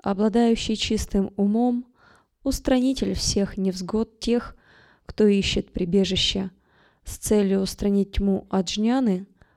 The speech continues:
поведал джняна-йогу, изложенную в Ведах. А вначале человек должен исполнить обязанности, предписанные его кастой, варной, и периодом жизни,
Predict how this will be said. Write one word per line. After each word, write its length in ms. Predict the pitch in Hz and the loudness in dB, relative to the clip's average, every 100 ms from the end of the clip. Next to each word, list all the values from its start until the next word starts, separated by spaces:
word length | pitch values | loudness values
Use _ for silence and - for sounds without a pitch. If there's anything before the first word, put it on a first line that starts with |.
| _ | _
поведал 460 | - 202 277 277 269 | -2 2 2 2 0
джняна-йогу, 1080 | 269 - 214 202 190 208 202 202 185 185 202 - _ _ | -2 -2 2 2 4 2 2 2 2 -2 -4 -14 _ _
изложенную 840 | 196 190 196 220 220 208 202 196 - | -4 2 2 2 0 2 0 -2 -2
в 60 | |
Ведах. 580 | 185 180 180 196 - - _ _ _ _ _ _ _ _ _ _ - _ _ _ _ _ _ | -2 0 0 -2 -8 -14 _ _ _ _ _ _ _ _ _ _ -20 _ _ _ _ _ _
А 100 | 208 | -2
вначале 680 | 196 190 - 269 277 262 262 _ _ _ _ _ | 2 2 4 4 4 2 -2 _ _ _ _ _
человек 480 | - 240 262 311 277 | 2 6 6 6 4
должен 440 | 233 247 247 254 240 | 4 4 4 0 -2
исполнить 600 | - - 233 233 214 220 | -6 0 2 2 0 0
обязанности, 1000 | 196 214 233 220 196 - - 180 190 - _ _ | 2 2 2 2 0 -2 -4 -4 -4 -10 _ _
предписанные 800 | 202 202 247 240 - 262 262 240 | -4 -2 -4 -2 0 2 4 4
его 240 | 208 214 | 2 0
кастой, 720 | 208 226 202 - 190 170 226 - | 0 0 0 0 -2 -2 -4 -6
варной, 640 | 196 220 220 196 185 190 _ _ _ _ _ | 0 2 2 0 -4 -8 _ _ _ _ _
и 120 | 294 | 0
периодом 600 | - 269 220 214 214 226 | 4 4 6 4 4 2
жизни, 480 | 208 208 180 180 190 | 2 2 2 -2 -4